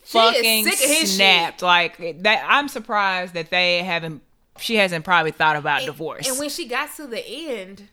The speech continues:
Speaker 1: I was like, I was amazed at what she said. Not really, but it all came down to him being like,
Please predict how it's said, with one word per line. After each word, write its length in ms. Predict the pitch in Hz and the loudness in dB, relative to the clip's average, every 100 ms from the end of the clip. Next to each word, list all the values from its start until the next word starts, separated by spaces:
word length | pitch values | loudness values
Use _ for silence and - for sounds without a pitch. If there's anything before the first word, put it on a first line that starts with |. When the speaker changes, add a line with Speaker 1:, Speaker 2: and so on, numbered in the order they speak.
| - | -8
Speaker 1:
I 140 | 220 | -6
was 100 | 240 | -4
like, 140 | 240 226 | -6 -4
I 140 | 277 | -4
was 160 | 262 233 | -4 -8
amazed 420 | 202 208 269 240 | -6 -6 -8 -8
at 120 | 196 | -10
what 160 | 170 214 | -10 -12
she 140 | - 202 | -12 -12
said. 220 | 220 214 | -10 -2
Not 280 | 269 277 202 | 0 0 -2
really, 300 | 220 185 185 | -4 -6 -10
but 320 | 190 185 165 _ _ _ _ - | -10 -10 -12 _ _ _ _ -8
it 160 | 320 277 | -6 0
all 240 | 285 339 | 2 2
came 340 | 320 320 302 254 | 0 -4 -4 -4
down 240 | 269 294 | -4 -4
to 80 | 262 | -8
him 380 | 262 269 285 254 | -10 -10 -10 -10
being 260 | 233 233 | -8 -6
like, 340 | 220 214 208 | -4 -4 -6